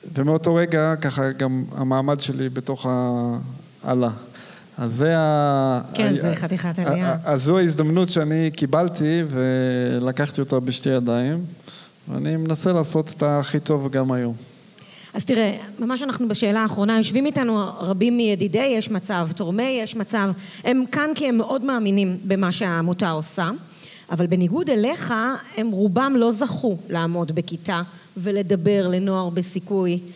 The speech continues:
Speaker 2: אה, בסיכון, בסיכוי, אה, ולהראות להם איך נראה העתיד. אם יסתכלו עליי, תסתכלו עליי, אם אני יכול, גם אתם יכולים. אה, זו זכות מאוד גדולה. מה יש לך להגיד, ממש דבר אחרון לאנשים פה בקהל, על ההרגשה הזאת? איך זה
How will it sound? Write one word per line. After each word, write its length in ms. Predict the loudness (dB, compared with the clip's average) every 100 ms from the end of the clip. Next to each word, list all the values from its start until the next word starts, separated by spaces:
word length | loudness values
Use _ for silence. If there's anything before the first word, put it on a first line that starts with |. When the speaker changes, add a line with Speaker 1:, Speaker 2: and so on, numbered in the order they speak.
| -20 -18 -6
Speaker 2:
אה, 220 | 0 2 0
בסיכון, 420 | -2 -2 2 2
בסיכוי, 520 | 2 -2 -2 0 0 0 -8 -20 -20 -20 -20
אה, 60 | -16 -14 -8
ולהראות 540 | -2 0 2 0 -2 -2
להם 340 | -2 -2 -4 -8 -6
איך 200 | -4 -2
נראה 420 | -4 -4 -4 -4
העתיד. 320 | -4 -4 -4 -6 -10 -8
אם 240 | -4 -2 -2
יסתכלו 320 | -2 -2 -2
עליי, 280 | -2 -2 -6
תסתכלו 320 | -6 -2 0
עליי, 240 | 0 0 -2
אם 80 |
אני 140 | -2 -2
יכול, 260 | -2 -2
גם 80 | 0
אתם 140 | -2 -4
יכולים. 360 | -4 -2 -2 -4 -8 -16 -20 -20 -20 -8
אה, 180 | -2 2
זו 120 | 2 2
זכות 240 | -2 -4
מאוד 200 | -4 -4
גדולה. 260 | -4 -2 -4 -6 -14 -20 -20 -10
מה 160 | -2 -2
יש 240 | 0 -4 -4
לך 180 | -4 -2
להגיד, 420 | -2 0 -2 -2 -6 -8 -2
ממש 260 | -2 -2 -6
דבר 240 | -6 -6 -6
אחרון 340 | -6 -2 -2
לאנשים 400 | -2 -4 -4 -6
פה 80 | -6
בקהל, 460 | -10 -8 -6 -4 -4
על 100 | -2
ההרגשה 480 | -2 0 -2 -4
הזאת? 260 | -6 -6 -8
איך 200 | -8 -8
זה 240 | -4 -2